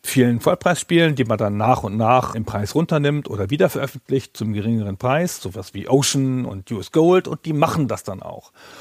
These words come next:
Oder man ist ein spezialisiertes Unternehmen mit einem Katalog an Massenware und exzellenten Distributionswegen. Und solche gibt es auch. Codemasters ist aber beides nicht. Sie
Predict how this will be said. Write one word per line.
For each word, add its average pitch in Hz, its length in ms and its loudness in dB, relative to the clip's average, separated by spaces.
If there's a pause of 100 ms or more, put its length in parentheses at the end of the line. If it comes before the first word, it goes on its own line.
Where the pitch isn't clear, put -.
(220)
Oder 190 260 6
man 180 220 4
ist - 120 -4
ein 147 80 -2
spezialisiertes 117 680 -2
Unternehmen 131 560 0
mit - 140 -4
einem 110 100 -6
Katalog 110 580 2
an 107 100 -2
Massenware 131 640 2
und - 260 -6
exzellenten 117 640 -2
Distributionswegen. - 1000 -2 (500)
Und - 240 -8
solche - 260 -2
gibt - 180 -4
es 117 140 -2
auch. 120 420 0 (260)
Codemasters 170 640 2
ist 165 140 -6
aber 160 160 4 (140)
beides 135 440 0
nicht. - 300 -12
Sie - 400 -16